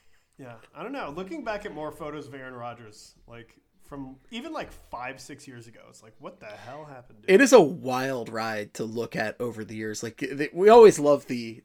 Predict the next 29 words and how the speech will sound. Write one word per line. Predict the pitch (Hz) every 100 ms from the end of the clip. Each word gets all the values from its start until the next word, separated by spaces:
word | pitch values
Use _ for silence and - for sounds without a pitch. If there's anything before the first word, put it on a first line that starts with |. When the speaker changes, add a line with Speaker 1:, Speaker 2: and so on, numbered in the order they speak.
| -
Speaker 2:
the |
Claude | - 156 139 113
Giroux | 117 117 120 123 - - -
losing | - 139 113 123
his | 123 -
smile | - 120 117 127
over | 131 127
the | 131
years | 131 131
Flyers | - 123 123 123 127
team | - 123 127
photos. | 151 147 151 151 - - -
But, | 175 170
like, | 156 120 - -
I | 151
kinda | 160 277 349
wanna | 220 147
see | - 156
that | 139 135 -
with | 127
Aaron | - 131 117 110
Rodgers | 120 127 110 107
just | - 123 -
going | 131 123 117
from, | - 131 120 107 104 _ _ _ _ -
like, | 135 123
fresh-faced | - 170 143 - 160 147 -
rookie | 127 123 120 110 107
to | 120